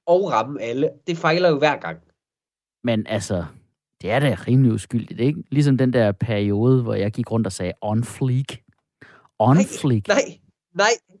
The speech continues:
Speaker 1: du skal også stoppe. Altså, både firmaer og danskere skal stoppe med at få kulturel kapital fra måden, sorte teenager i U S A snakker på.
Speaker 2: <laughs>
Speaker 1: Det er, det er værre, end at sprede anti-vax-retorik.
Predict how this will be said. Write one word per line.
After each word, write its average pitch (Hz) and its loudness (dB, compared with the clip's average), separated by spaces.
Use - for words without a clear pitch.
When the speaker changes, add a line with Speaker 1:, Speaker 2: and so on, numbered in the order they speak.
Speaker 1:
du 208 -8
skal 208 0
også 196 -4
stoppe. - -4
Altså, 165 -6
både 220 6
firmaer 214 0
og 185 0
danskere 147 0
skal - -4
stoppe - -2
med 170 2
at 143 -4
få 143 -2
kulturel 139 2
kapital 147 0
fra 143 0
måden, 151 2
sorte 170 0
teenager 165 0
i 127 2
U 131 2
S 135 -4
A 160 2
snakker 160 0
på. 160 0
Speaker 2:
<laughs> - 0
Speaker 1:
Det 208 2
er, 165 6
det 269 6
er 214 2
værre, 196 8
end 143 -2
at 139 0
sprede 139 0
anti-vax-retorik. 107 -6